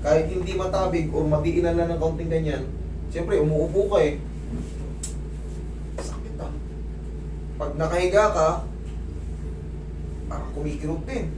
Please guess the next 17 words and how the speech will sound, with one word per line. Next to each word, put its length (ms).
Walang 240
ano 240
kasi 240
nga 160
may 160
tama 320
yung 240
buto. 240
Yun 160
ang 160
very 240
simple 480
explanation 720
din. 160
Pero 160
kita 160
mo 400